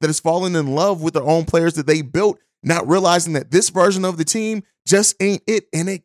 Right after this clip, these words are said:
ain't gonna be it either. So where we sit right now is such a weird place for Bulls fans because we see it. And we, and I'm sure the front office sees, and I'm sure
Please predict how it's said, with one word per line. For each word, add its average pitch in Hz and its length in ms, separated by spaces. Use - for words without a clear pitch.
ain't 180 260
gonna 175 260
be 160 340
it 147 200
either. 147 420
So 196 100
where 175 240
we 226 160
sit 208 300
right 165 180
now 139 380
is 151 120
such 185 260
a 175 300
weird 175 300
place 165 240
for 143 140
Bulls 156 340
fans 147 220
because 131 260
we 135 100
see 196 300
it. - 120
And 180 140
we, 220 100
and 208 120
I'm 214 80
sure 233 240
the 208 120
front 214 240
office 202 300
sees, - 280
and 131 60
I'm 151 80
sure 214 260